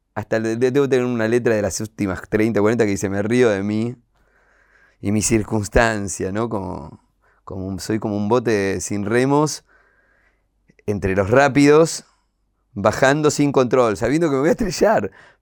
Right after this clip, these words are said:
Pero bueno, yo me, no, no tengo, eh, una interioridad que me preocupe por eso. Me, me río en esa caída.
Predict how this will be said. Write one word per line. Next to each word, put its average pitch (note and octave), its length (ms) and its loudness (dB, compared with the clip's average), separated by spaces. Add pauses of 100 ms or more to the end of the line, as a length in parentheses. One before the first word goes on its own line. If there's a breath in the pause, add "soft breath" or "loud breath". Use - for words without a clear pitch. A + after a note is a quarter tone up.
Pero A2 200 0
bueno, D#3+ 160 2
yo E3+ 140 -2
me, E3 140 2
no, C3+ 280 -6
no C3+ 160 -6
tengo, D3+ 380 0 (120)
eh, A#2 180 -6
una B2 120 -6
interioridad A#2 460 -2
que B2 80 -4
me A2 100 -2
preocupe A2 380 0
por A2 100 2
eso. G2 180 -4
Me, G2+ 240 -4
me G2+ 360 -2
río B2 420 2
en G2+ 160 -2
esa G2 220 -4
caída. F#2+ 520 -4